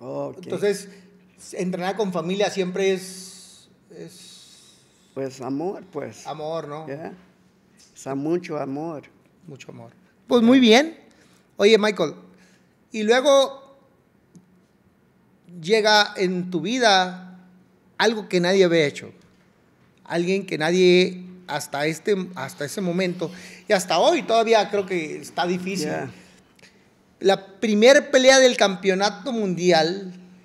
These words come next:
Speaker 2: por el millón de dólares de peso mini moscas.
Speaker 1: Yeah.
Speaker 2: ¿Cierto?
Speaker 1: Con, con, con la chiquita.
Speaker 2: Con la chiquita González.
Speaker 1: Sí, con chiquita.
Speaker 2: Un, una gran, se hizo una gran rivalidad, ¿no?
Speaker 1: Yeah,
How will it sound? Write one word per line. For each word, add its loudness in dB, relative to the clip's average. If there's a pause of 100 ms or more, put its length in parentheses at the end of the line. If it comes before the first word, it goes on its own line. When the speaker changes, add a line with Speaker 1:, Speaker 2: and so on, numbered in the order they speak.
(460)
Speaker 2:
por -2
el 2
millón 0
de 4
dólares -4 (200)
de -8
peso -2
mini -2
moscas. -10 (220)
Speaker 1:
Yeah. -20 (280)
Speaker 2:
¿Cierto? -2
Speaker 1:
Con, -10
con, -20 (140)
con -8
la -8
chiquita. -6
Speaker 2:
Con 0
la -2
chiquita -4
González. -4
Speaker 1:
Sí, -14
con -16
chiquita. -16
Speaker 2:
Un, 0 (160)
una 2
gran, 0
se -2
hizo -4
una -2
gran 0
rivalidad, 0
¿no? -6
Speaker 1:
Yeah, -4